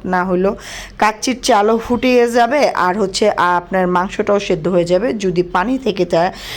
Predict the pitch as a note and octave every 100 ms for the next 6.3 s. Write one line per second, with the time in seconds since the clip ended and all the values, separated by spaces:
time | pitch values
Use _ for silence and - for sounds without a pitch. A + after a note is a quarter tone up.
0 | - - F#3+ G3 G#3 F#3+ F#3 F#3 G3 F3+
1 | - F3+ - - B3 B3 - F#3 F3 F#3+
2 | F#3 E3+ E3+ F3 F3+ F#3+ C#4 D#4+ - E3
3 | F3+ F#3 F3+ B3 B3+ G3 E3+ E3 - -
4 | E3+ D#3+ E3 D#3+ G3 F#3+ F#3+ G3+ G#3 F3
5 | G3 B3+ A3+ E3+ E3 - E3+ - D#3 D#3
6 | D3+ C#3+